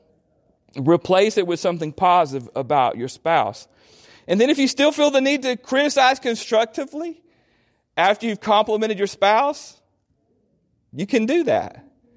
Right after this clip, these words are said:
But compliment them first. Just like Jesus did the church, he offered compliments to them. Number two, know when to talk and not to talk.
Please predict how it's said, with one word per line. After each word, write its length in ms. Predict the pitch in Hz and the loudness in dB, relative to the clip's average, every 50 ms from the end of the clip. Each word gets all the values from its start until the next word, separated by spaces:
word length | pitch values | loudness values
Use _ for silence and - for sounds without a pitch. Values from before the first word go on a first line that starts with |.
| _ _ _ _ _ _ _ _ _ _ _ _ _ _ _ _ _ _ _ _ _ _ _ _ _ _ _ _ _ _ - | _ _ _ _ _ _ _ _ _ _ _ _ _ _ _ _ _ _ _ _ _ _ _ _ _ _ _ _ _ _ 0
But 160 | 240 240 - - - _ _ _ _ _ _ _ _ _ _ _ _ _ _ | 0 0 0 -2 -12 _ _ _ _ _ _ _ _ _ _ _ _ _ _
compliment 800 | - - - 208 156 185 196 - - 208 208 208 208 202 - 170 | -16 -10 -6 -4 -4 -4 -4 -4 -2 -2 -2 -2 -4 -6 -6 -4
them 180 | 208 214 214 | -4 -4 -4
first. 520 | 196 - 214 - - - - - - _ _ _ _ _ _ _ _ _ _ _ _ _ | -6 -6 -6 -6 -6 -8 -10 -14 -20 _ _ _ _ _ _ _ _ _ _ _ _ _
Just 200 | - 208 226 - | 0 0 2 2
like 180 | 226 202 - 151 | 2 0 0 -2
Jesus 360 | 165 185 185 180 175 180 - | -4 -6 -4 -4 -6 -8 -6
did 180 | - 185 185 | -4 -4 -4
the 80 | 170 180 | -4 -4
church, 360 | 180 - 254 220 127 - - | -6 -4 -4 -4 -4 -6 -8
he 160 | - 160 139 | -10 -6 -4
offered 420 | - 156 151 139 - 139 143 143 139 | 0 0 0 0 0 -2 -4 -4 -4
compliments 560 | - 214 208 220 196 147 127 120 104 - - | -2 -2 -2 -2 -2 -4 -6 -6 -8 -10 -10
to 100 | - 120 | -14 -14
them. 240 | 98 101 98 98 123 | -12 -10 -8 -4 -2
Number 200 | 170 175 185 180 | -2 0 0 -2
two, 400 | - - 240 196 156 131 143 - - _ _ _ _ _ _ _ _ _ _ _ _ _ _ _ _ _ _ _ _ _ _ _ | -2 0 2 2 2 0 -2 -8 -12 _ _ _ _ _ _ _ _ _ _ _ _ _ _ _ _ _ _ _ _ _ _ _
know 480 | - - 156 170 180 185 196 220 233 240 | -8 -4 -2 2 4 4 6 4 4 2
when 180 | 220 226 226 220 | 0 -2 -2 -2
to 120 | 208 185 | -4 -6
talk 520 | 165 - 196 190 196 202 220 254 - - - _ _ _ _ _ _ _ _ _ _ _ _ _ _ - | -4 -2 0 2 4 4 2 0 -2 -8 -18 _ _ _ _ _ _ _ _ _ _ _ _ _ _ -4
and 260 | 147 180 - 185 160 | -4 -4 -2 -2 0
not 340 | - 196 254 196 151 - - | 2 2 4 2 0 -2 -4
to 100 | 143 131 | -6 -4
talk. 420 | - 139 110 92 80 - - _ | 0 0 0 0 -2 -6 -14 _